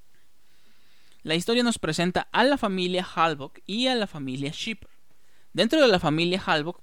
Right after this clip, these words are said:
tendremos a Ilse, la hija hasta en ese momento menor de la familia, su familia que se dedica a ser unos granjeros felices que cuidan su tierra, y por el otro lado tenemos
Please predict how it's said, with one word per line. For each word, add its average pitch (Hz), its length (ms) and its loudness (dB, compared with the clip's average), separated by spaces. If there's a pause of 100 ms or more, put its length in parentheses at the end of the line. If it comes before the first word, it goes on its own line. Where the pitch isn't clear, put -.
tendremos 160 680 2
a 135 200 6
Ilse, 208 460 4 (1000)
la 135 260 6
hija 175 380 2
hasta 131 420 4
en 151 120 4
ese 220 220 2
momento 196 800 4
menor 147 760 2
de 226 120 0
la 226 220 4
familia, 175 720 2 (1600)
su - 180 -10
familia 160 540 2
que 160 120 -10
se 220 300 2
dedica 180 680 0
a 131 160 -6
ser 175 260 0
unos 202 300 0
granjeros 175 760 0
felices 185 760 0
que 262 140 -4
cuidan 233 340 2
su 240 120 0
tierra, 147 460 -2 (680)
y 196 140 6
por 202 200 6
el 208 120 8
otro 214 220 8
lado 175 260 10
tenemos 160 500 4